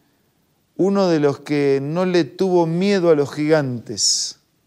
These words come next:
uno de aquellos dos que vio las cosas con la óptica de Dios. Está difícil, pero con Dios es posible.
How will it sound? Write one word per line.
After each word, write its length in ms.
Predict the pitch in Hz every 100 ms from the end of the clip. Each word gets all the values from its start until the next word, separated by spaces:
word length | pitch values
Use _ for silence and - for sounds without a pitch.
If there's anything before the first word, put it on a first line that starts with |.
| _ _ _ _ _ _ _ _ _ _ _ _ _ _ _ _ _ _
uno 300 | 135 147 139
de 140 | 127
aquellos 480 | 120 120 139 139 127
dos 580 | 123 113 - - - - _ _ _ _ _ _ _ _ _ _ _ _ _ _ -
que 160 | 127
vio 200 | 120 147
las 200 | 151 127
cosas 680 | - - 165 - 165 156 - _ _
con 240 | - 135 127
la 100 | 123
óptica 540 | 127 127 - 113 120
de 180 | 113 113
Dios. 480 | 101 78 - - - _ _ _ _ _ _ _ _ _ _ _ _
Está 180 | 151
difícil, 600 | 143 135 - 113 - - 107 - _ _ _ _ _ _ _ _ -
pero 300 | 123 113 -
con 260 | 120 113
Dios 460 | 113 147 175 - - _ _ _ _ _ _ _ _ _ _ -
es 120 | 120
posible. 720 | - 117 - - 101 - -